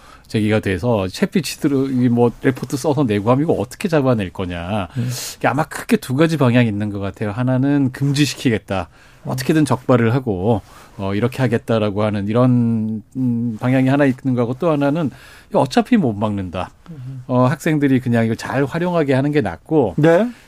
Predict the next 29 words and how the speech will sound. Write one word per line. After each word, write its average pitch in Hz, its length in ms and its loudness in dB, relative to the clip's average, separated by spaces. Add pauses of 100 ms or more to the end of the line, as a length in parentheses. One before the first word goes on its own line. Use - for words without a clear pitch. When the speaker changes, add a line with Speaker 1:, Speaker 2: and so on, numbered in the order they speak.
Speaker 1:
대신 190 560 2
이제 151 360 4
이걸 135 280 4
그냥 135 260 -2
그대로 143 300 2
베낀 131 300 0
건지, 92 500 -4 (220)
Speaker 2:
음. - 60 -8
Speaker 1:
아니면은 113 720 0 (280)
자기가 156 460 0
뭔가 156 460 2
주도해서 143 560 2
하면서 165 360 -8
약간 - 260 -6
활용한 180 420 -4
건지를 120 760 -2
Speaker 2:
음. 135 280 -6
Speaker 1:
알아내려면, 107 760 0
예를 95 220 -2
들면 131 480 2 (380)
거기 98 280 -2
내용에 101 400 0
대해서 92 480 -6
Speaker 2:
음. 151 40 -10
Speaker 1:
교수가 123 440 -6
추가 - 360 2
질문을 117 380 0
Speaker 2:
음. 80 40 -2
Speaker 1:
던지고, 90 600 -4